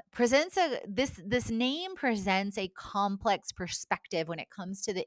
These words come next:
issues of racism and the, its colonial and Mayan and cultural history when this nickname comes up.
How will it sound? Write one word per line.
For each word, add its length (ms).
issues 560
of 140
racism 960
and 640
the, 180
its 300
colonial 1120
and 220
Mayan 680
and 220
cultural 520
history 600
when 640
this 260
nickname 640
comes 320
up. 280